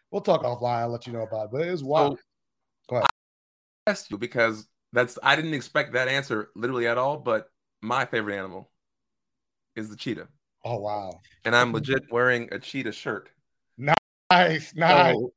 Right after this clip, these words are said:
Speaker 2: that they're literally, I, I, that is, that was unexpected. <laughs>
Speaker 1: Hey.
Speaker 2: That was unscripted. <laughs>
Speaker 1: Great minds, th-, that was not scripted, folks.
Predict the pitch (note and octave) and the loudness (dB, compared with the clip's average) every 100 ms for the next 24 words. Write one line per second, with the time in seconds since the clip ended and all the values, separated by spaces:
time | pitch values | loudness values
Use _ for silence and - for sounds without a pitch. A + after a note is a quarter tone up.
0 | _ B2+ C3 B2+ B2+ B2+ C#3 C#3 A#2 C3 | _ 0 2 2 -4 -4 -4 -2 0 -2
1 | - B2+ B2 A#2+ A2+ A#2 B2 B2+ - A#2 | -2 -2 0 0 -4 -2 0 -2 -6 -12
2 | A2 - _ _ _ E2+ A2+ A#2+ E2 A2 | -12 -20 _ _ _ -10 -4 -4 -6 -12
3 | A2+ G#2+ - F2+ _ E3+ - D4 - A#4 | -12 -12 -14 -20 _ -6 -4 -6 -2 -4
4 | - C4+ C4+ A#3+ F3 C3+ E3+ D3+ D#3+ F3 | 2 6 8 6 4 2 0 0 0 0
5 | - D3+ - F2+ - - - G3+ A3+ F#3 | 0 -2 -2 -18 -18 -6 0 0 0 -2
6 | G3 G#3 G#3 G#3+ F#3+ D#3 F3+ D3 A3 G#3+ | -2 0 2 2 0 -8 -8 4 4 4
7 | E3+ G3+ G3 - F#3 E3+ - D3 C3 A#2+ | 0 -2 -2 -6 -4 -6 -6 -6 -6 -8